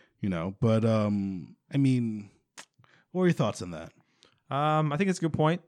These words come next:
Speaker 2: Um, I think that it's not the m-, best constructed story, and probably, in my mind, my least favorite of the five that we read so far.
Speaker 1: Yeah, mine
Speaker 2: Yeah.
Speaker 1: too. Mine too. I think, um, I think the next story is actually much better.
Speaker 2: Okay.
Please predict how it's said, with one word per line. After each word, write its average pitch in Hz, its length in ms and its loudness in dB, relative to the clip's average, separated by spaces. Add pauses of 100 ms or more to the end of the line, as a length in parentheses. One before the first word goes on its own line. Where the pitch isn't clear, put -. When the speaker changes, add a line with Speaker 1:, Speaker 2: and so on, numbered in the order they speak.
(140)
Speaker 2:
Um, 120 260 -2
I 120 60 -2
think 156 200 -2
that 147 200 -6
it's 143 260 -12 (160)
not 143 380 -8
the 135 100 -2
m-, 117 280 -2 (180)
best 139 240 -2
constructed 131 400 -10
story, 139 440 -4
and 117 340 -4 (280)
probably, 131 600 0
in 127 80 -6
my 123 100 -4
mind, 123 420 -2 (480)
my 117 220 -8
least 120 220 0
favorite 107 240 -2
of 98 60 -8
the - 40 -16
five 98 220 -6
that 101 60 -6
we 95 40 -6
read 95 160 -6
so 98 120 -12
far. 98 260 -10 (100)
Speaker 1:
Yeah, 104 280 -2 (100)
mine 131 180 4
Speaker 2:
Yeah. 120 60 0
Speaker 1:
too. 90 260 -6 (440)
Mine 131 180 2
too. 110 260 -6
I 107 100 -4
think, 139 300 -4
um, 95 720 -4 (1300)
I 98 100 -8
think 190 360 -2
the 120 100 -6
next 104 480 -4 (120)
story 95 320 -8
is 90 100 -12
actually 95 320 -10
much 90 300 -10
better. 71 300 -14 (120)
Speaker 2:
Okay. 135 180 -2